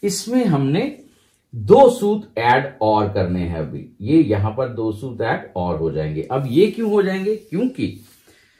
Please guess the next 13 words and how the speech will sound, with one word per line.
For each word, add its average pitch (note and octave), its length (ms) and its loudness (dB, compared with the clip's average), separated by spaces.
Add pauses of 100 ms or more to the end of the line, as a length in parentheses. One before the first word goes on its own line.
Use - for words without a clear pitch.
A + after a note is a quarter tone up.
(500)
जब - 400 4 (840)
फ्रंट C4+ 480 2
का D3+ 120 0
कटिंग G#2 380 -4
होता F2 300 -4
है B2 200 -4
तो E3+ 200 -4
हम E3+ 440 -4
केवल F3 300 2
और G2+ 260 -4
केवल A#2+ 440 -2 (320)
पौना F3 340 6
इंच D#3 380 -2